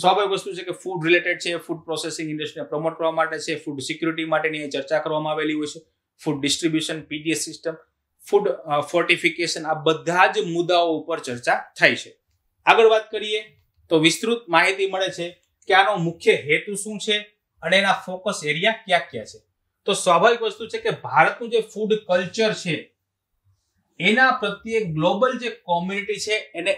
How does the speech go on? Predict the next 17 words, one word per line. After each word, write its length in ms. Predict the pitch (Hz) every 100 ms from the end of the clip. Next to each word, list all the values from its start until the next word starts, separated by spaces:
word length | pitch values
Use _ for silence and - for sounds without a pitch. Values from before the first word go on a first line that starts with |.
| -
એટ્રેક્ટ 640 | 156 165 - 214 208 - -
કરવાની 380 | 139 123 113
છે, 200 | 107 110 -
જેથી 220 | 156 208
કરીને 320 | 202 190 196 202 - _ _ -
અહીંયા 220 | 156 143
રોકાણ 460 | 139 165 190 190 190
કરે, 260 | 185 185
અહીંયા 280 | 185 151 151 143
ફૂડ 140 | 180 170
પ્રોસેસિંગ 520 | 165 156 - 160 151
સેક્ટરમાં 460 | 147 147 143 135 127
ઇન્વેસ્ટમેન્ટ 600 | 156 185 185 - 185 185
કરે, 280 | 180 190 185 _ _ -
જેથી 360 | 131 170 180 233
કરીને 280 | 180 175
આપણે 320 | 160 143 151